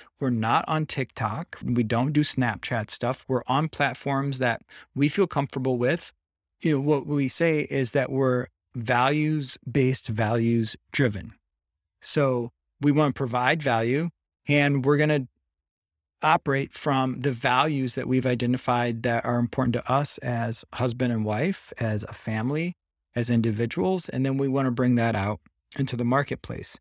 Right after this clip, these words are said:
And then the last thing that Jeff says here, "I'm just super grateful." I'm just super grateful.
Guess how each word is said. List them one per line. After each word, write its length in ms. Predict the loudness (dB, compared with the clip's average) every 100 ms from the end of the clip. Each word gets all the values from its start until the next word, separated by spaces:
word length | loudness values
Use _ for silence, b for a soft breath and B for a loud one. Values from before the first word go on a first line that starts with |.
| _ _ _ -2
And 120 | 2
then 80 | 4
the 80 | 4
last 320 | 4 2 0
thing 160 | 0
that 100 | 0
Jeff 260 | 2 0 0
says 300 | -2 -2 0
here, 260 | 0 -2 -4 _ _ _ _ -2
"I'm 120 | 2
just 180 | 2 4
super 340 | 2 4 2
grateful." 540 | 2 0 0 -8 -10 -12 _ _ _ _ _ _ _ -6
I'm 60 | 0
just 180 | 0
super 240 | 0 2 2
grateful. 500 | 2 0 -2 -12